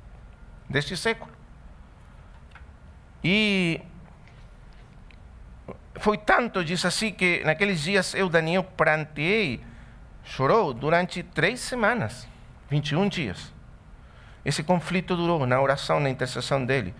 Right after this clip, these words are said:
Manjar desejável, não comi nem carne, nem vinho entraram na minha boca, nem me ungi com óleo algum,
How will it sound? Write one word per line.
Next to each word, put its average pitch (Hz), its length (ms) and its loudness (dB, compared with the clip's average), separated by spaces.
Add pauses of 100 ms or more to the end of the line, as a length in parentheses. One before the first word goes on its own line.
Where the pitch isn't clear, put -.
(360)
Manjar 147 340 4
desejável, 156 760 0
não 143 140 2
comi 143 300 0
nem 139 180 4
carne, 131 380 2
nem 123 160 0
vinho 127 260 0
entraram 127 300 0
na 123 80 2
minha 120 200 0
boca, 123 360 -2
nem 135 180 2
me 139 100 2
ungi 131 240 0
com 135 140 0
óleo 143 220 2
algum, 139 320 0